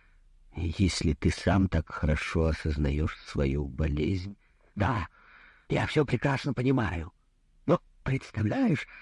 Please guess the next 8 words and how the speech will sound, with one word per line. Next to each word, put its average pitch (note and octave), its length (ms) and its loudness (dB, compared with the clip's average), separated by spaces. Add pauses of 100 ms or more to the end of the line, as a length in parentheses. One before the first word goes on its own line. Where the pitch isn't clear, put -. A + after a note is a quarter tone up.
(180)
когда A#2+ 280 2
я C#3+ 100 6
пришёл D3 340 0
сегодня C#3+ 340 2
на A#2 80 4
службу, F#3+ 420 -4 (320)
мой G3+ 180 2
шеф, - 460 2